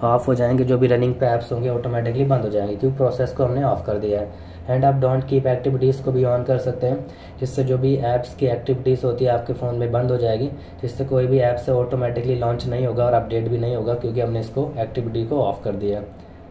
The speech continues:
तो इस तरीके से background running apps को ऑफ कर सकते हैं Vivo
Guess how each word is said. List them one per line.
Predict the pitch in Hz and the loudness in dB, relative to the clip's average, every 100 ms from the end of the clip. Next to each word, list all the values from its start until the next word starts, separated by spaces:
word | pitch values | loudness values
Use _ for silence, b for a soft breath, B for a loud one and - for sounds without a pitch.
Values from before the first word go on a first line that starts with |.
| B B B - | B B B -4
तो | 147 | -4
इस | 151 | -2
तरीके | 143 143 - | 0 0 2
से | 139 139 - | 2 2 -2
background | 117 123 123 131 135 131 | 0 2 4 4 6 4
running | 127 131 131 | 4 4 4
apps | 123 - | 2 0
को | - 123 | 0 2
ऑफ | 120 117 | 2 2
कर | 131 120 | -2 0
सकते | 127 120 123 | -2 -2 -2
हैं | 120 | 0
Vivo | 120 117 | 0 0